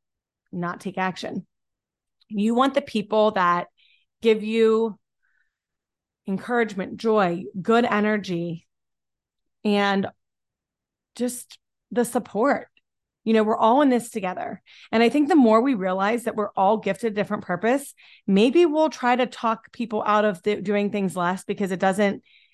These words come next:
it doesn't have to make sense to you. It's their dream. It's their purpose. It's what's in their heart. So we can't really be giving, you know, all those kinds of information and judgment when we aren't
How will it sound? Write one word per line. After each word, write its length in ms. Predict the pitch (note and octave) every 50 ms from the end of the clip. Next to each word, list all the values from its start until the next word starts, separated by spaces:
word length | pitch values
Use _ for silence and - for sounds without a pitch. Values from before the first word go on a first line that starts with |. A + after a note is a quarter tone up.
| _ _ _ _ -
it 40 |
doesn't 160 | A#3 C4 C4 C#4+
have 80 | C4+
to 60 | B3
make 180 | B3+ B3 A3 -
sense 320 | - B3 A#3 A#3+ A#3 - -
to 120 | - G#3+
you. 360 | G3+ A3 C4 A3+ - - - -
It's 220 | G#3+ G#3+ - -
their 280 | - G#3+ A3 B3+ C4+ C#4
dream. 400 | A3+ - G#3 G3 G3 F#3+ F#3+ G#3
It's 180 | G3 D#3+ -
their 220 | - A3 A3 A#3+ B3
purpose. 460 | - - F#3 F3 - G3 F#3 F3+ -
It's 160 | G3+ E3+ -
what's 260 | E3+ G3+ A3+ A3 - -
in 220 | A3 G3 F#3 F#3
their 240 | F3+ F#3 G#3+ A3 G3+
heart. 460 | D#3+ C#3+ G#3+ A3 - - - - - _ _ _ _ _ _ _ _ _ _ _ _ _
So 440 | - - A#3+ A3+ G#3+ G3+ G#3 G#3 - _ _ _ _ _ _
we 320 | - G#3 F3+ A#3+ C#4 C#4 -
can't 280 | - C#4+ D#4 C#4+ -
really 240 | A#3 A#3+ A#3 A3+ G#3+
be 140 | G#3 G#3+ F#3
giving, 560 | E3+ G#3+ G#3 G3 G#3 G3+ G3 F#3+ F#3+ F#3 E3+ _ _ _ _ _ _ _ _ _ _ _ _ _ _ _ _ _ _ _ _ -
you 100 | G#3 F#3+
know, 380 | F3 E3 E3 E3 E3+ E3+ E3 - _ _ _ _ _ _ _ _ _ _ _ _ _
all 200 | - A3 G#3 G#3
those 260 | G#3 G#3+ G#3 G3+ G3 -
kinds 340 | - A3 G#3 G3 G3+ F#3+
of 240 | G3 F#3 F3+ F3+ F3 -
information 760 | - G3+ G3 - F3+ F3+ F3+ F#3 G3 F#3 - G3 F3 F3 E3+ E3+
and 400 | - - F3+ F3 F3 E3+ F3 - -
judgment 640 | E3+ D#3+ F#3+ G3+ G#3 F#3+ G3 F3+ E3+ E3 E3 D#3+ - -
when 420 | - G3+ F#3 F3+ F3 E3+ E3+ E3+ E3+
we 280 | F3+ G3+ A#3 A#3+ A#3+ A#3+ - -
aren't 380 | G3 G3 G3+ F#3+ F#3 D#3+ -